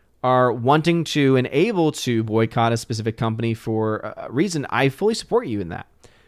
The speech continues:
But don't then come after people, 'cause again, I've, I've been guilty of gatekeeping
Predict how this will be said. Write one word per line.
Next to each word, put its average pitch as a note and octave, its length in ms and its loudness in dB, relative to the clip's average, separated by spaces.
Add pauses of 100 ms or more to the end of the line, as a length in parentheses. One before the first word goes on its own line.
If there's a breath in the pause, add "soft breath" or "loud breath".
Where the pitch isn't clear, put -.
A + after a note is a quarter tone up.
(180 soft breath)
But C3 440 2
don't D3+ 200 4
then F#3 160 0
come D#3+ 180 0
after D3+ 300 2
people, C#3 640 0
'cause D3 160 -4
again, C#3 320 0
I've, D#3+ 320 2 (220)
I've C3+ 400 2
been B2+ 260 6
guilty C#3 320 4
of B2 100 2
gatekeeping C3 680 0